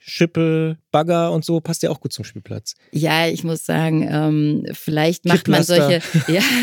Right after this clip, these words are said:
Speaker 2: vielleicht macht man solche Dinge, weil man weiß, letztendlich hat man auch die Möglichkeit, ähm, auch aktiv zu werden.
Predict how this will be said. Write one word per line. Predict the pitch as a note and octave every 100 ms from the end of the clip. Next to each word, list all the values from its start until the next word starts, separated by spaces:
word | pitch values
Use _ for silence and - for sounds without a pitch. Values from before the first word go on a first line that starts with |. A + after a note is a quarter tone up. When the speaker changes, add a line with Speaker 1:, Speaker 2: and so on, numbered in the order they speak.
| A3
Speaker 2:
vielleicht | F#3+ G3 -
macht | A3 G#3+
man | F3
solche | E3 F#3+ F3
Dinge, | F3+ G#3 G3+ - - -
weil | E3
man | E3+ D#3
weiß, | C#3+ D3 F3 - - _ _
letztendlich | D3+ D3+ - D3 E3+ - D3+ D#3
hat | D3+
man | E3 D3+
auch | C#3
die | C#3+
Möglichkeit, | C#3 C#3 D#3+ - D3 C#3 C3+ -
ähm, | - D3 C#3 C3 C3+ -
auch | C#3+
aktiv | D3+ - E3 D3
zu | - C#3
werden. | C#3 D3 F#3